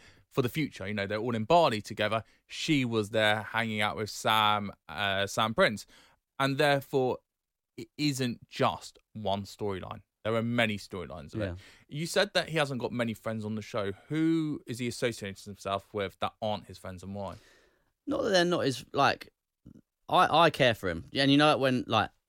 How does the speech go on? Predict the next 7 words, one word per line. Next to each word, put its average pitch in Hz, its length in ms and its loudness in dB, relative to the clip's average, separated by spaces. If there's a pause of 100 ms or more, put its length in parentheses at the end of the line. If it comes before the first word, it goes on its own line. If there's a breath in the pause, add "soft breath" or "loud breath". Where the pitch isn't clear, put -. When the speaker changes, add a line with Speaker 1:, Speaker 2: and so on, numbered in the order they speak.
(280)
Speaker 2:
I 123 100 2
share 110 200 -2
all 107 100 0
his 98 100 -2
Playtime 104 440 -2 (300)
podcast 104 420 -2
stuff. 85 320 -6